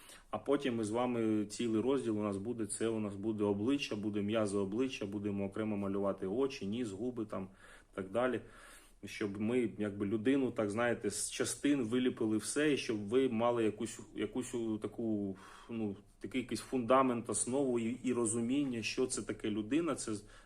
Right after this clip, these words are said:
це найскладніший, скажімо, ну, жанр малювання. Ось, людину малювати складно,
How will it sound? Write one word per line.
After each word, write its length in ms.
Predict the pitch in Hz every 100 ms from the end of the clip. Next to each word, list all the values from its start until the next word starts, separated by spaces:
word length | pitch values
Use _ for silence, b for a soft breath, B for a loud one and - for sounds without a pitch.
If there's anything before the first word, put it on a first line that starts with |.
| B - - - -
це 160 | -
найскладніший, 840 | 107 151 156 131 117 143 143 127 113 123 117
скажімо, 440 | - 107 120 120 107 107
ну, 160 | 113 101
жанр 300 | 113 123 110
малювання. 560 | 110 110 101 92 104 - B B B B - -
Ось, 280 | - 98 -
людину 300 | 101 135 147
малювати 840 | 123 110 107 123 120 113 107 101 98
складно, 600 | - 120 151 180 180